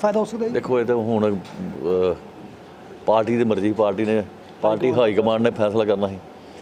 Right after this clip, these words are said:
Speaker 2: ਮਤਲਬ ਜੇ ਇਕੱਲੇ ਲੜਨਾ ਪਿਆ ਤਾਂ, ਤਾਂ ਵੀ ਲੜਾਈ ਵਾਲਾ ਚੁਣਾਵ। ਔਰ ਹਰ ਜਗ੍ਹਾ ਦੇਖੋ,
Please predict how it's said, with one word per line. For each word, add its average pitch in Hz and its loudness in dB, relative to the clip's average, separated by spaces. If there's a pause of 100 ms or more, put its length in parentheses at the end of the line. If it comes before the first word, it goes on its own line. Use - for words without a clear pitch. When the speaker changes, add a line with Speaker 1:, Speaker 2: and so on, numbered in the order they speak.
(720)
Speaker 2:
ਮਤਲਬ 107 0
ਜੇ 120 2
ਇਕੱਲੇ 135 4
ਲੜਨਾ 127 4
ਪਿਆ 127 6
ਤਾਂ, 120 2
ਤਾਂ 113 0
ਵੀ 123 2 (240)
ਲੜਾਈ 110 2
ਵਾਲਾ 104 2
ਚੁਣਾਵ। 92 -4 (440)
ਔਰ 123 4
ਹਰ 120 0
ਜਗ੍ਹਾ 151 4
ਦੇਖੋ, 139 2